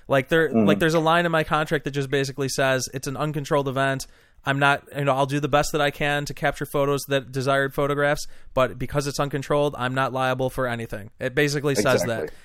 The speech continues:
Speaker 1: And,
Speaker 2: Yep, I
Speaker 1: and
Speaker 2: have the same thing.
Speaker 1: because there are so many photos that literally, that, like, people can be crazy about, like, wanting, like, this particular, like, shot in front of a mirror, for example, y-, you know,
Speaker 2: Mm-hmm.
Speaker 1: that, like, but, like, how do we know that if people don't tell that to us? I mean, we have these meetings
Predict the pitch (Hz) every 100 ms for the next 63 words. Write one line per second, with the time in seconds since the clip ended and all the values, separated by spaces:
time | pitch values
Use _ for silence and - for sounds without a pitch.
0 | - 131 131 127 123 123 104 101 131 139
1 | 113 95 101 - 95 87 85 - 147 180
2 | 185 165 - - 180 185 185 190 147 131
3 | 127 127 123 - 131 123 143 147 151 139
4 | 131 127 120 127 131 139 131 - 180 180
5 | 160 139 127 - - 254 269 180 135 117
6 | 131 143 123 131 147 139 135 131 117 131
7 | 156 - 160 - - 143 135 123 127 -
8 | 135 123 - 143 139 135 127 131 127 120
9 | 113 - - - - 120 135 143 143 120
10 | 101 - 120 110 113 110 110 87 - 131
11 | 123 143 135 131 - 113 101 98 135 131
12 | 127 123 - - 139 160 165 156 - 208
13 | 202 185 175 160 160 156 139 131 - 139
14 | 123 120 - 156 143 117 - 110 135 127
15 | 135 147 151 156 156 160 165 127 117 135